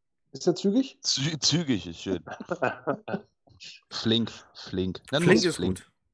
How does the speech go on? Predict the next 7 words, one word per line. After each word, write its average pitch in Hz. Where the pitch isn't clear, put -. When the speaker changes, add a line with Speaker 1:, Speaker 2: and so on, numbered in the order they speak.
Speaker 1:
Flink 139
ist -
flink. -
<laughs> -
Das -
ist 143
geil. -